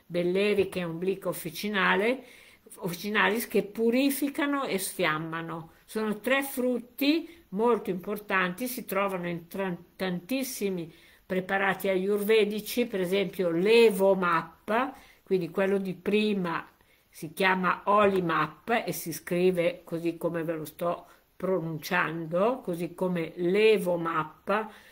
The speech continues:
si scrive come ve lo sto pronunciando. Il Levomap ha,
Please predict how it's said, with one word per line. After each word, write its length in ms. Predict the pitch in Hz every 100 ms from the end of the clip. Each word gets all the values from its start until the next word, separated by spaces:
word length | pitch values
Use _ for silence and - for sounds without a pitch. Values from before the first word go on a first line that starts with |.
| - _
si 160 | - 165
scrive 520 | - 185 185 175 170
come 260 | 175 175
ve 120 | 165 165
lo 100 | 156
sto 320 | - 180 175
pronunciando. 960 | - 160 170 180 - 190 170 175 185 226
Il 140 | 220
Levomap 680 | 240 226 180 170 165 143 -
ha, 280 | 202 -